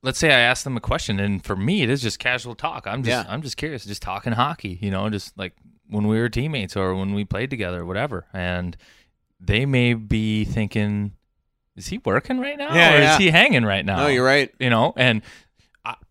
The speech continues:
Speaker 1: I have to, I have to remember that that's a situation. They
Speaker 2: Yeah.
Speaker 1: may be actually thinking that I'm working, that I'm trying to get information from them, and then I read that they're a little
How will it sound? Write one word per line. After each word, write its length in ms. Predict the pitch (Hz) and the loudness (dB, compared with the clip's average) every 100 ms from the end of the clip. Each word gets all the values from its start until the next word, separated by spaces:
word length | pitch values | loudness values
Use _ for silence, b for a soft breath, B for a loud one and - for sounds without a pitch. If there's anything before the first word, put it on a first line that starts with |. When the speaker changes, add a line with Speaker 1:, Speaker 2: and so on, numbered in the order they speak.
| _ _ _ - | _ _ _ -4
Speaker 1:
I 100 | 143 | 0
have 160 | 151 | 2
to, 160 | 139 127 120 | 2 0 2
I 80 | |
have 140 | 143 131 | 0 2
to 80 | 113 | 0
remember 480 | 110 156 196 120 | 4 4 6 4
that 240 | 104 98 - | 6 2 4
that's 200 | 117 - | 2 2
a 40 | |
situation. 640 | 107 143 - 104 165 - 92 | -4 -4 -4 -2 -2 -2 -2
They 100 | 120 | 0
Speaker 2:
Yeah. 40 | |
Speaker 1:
may 180 | 180 143 | 0 0
be 320 | 139 135 131 | 0 0 2
actually 300 | 127 139 139 | 0 0 -4
thinking 260 | 139 139 135 | -2 -2 0
that 100 | 123 | 0
I'm 140 | 147 | 2
working, 300 | 139 190 - | 2 2 2
that 100 | 104 | 2
I'm 100 | 120 123 | 0 0
trying 180 | 135 | 0
to 80 | 135 | 2
get 140 | 131 135 | 0 0
information 480 | 131 143 208 143 | -2 -2 -2 -2
from 200 | 113 101 | 0 0
them, 160 | 92 92 | 0 0
and 120 | 98 | 0
then 100 | 104 | 0
I 80 | 101 | 0
read 300 | 98 123 127 | 2 2 2
that 160 | 113 98 | 2 2
they're 120 | 107 | 0
a 40 | |
little 340 | 101 113 104 | 2 0 -2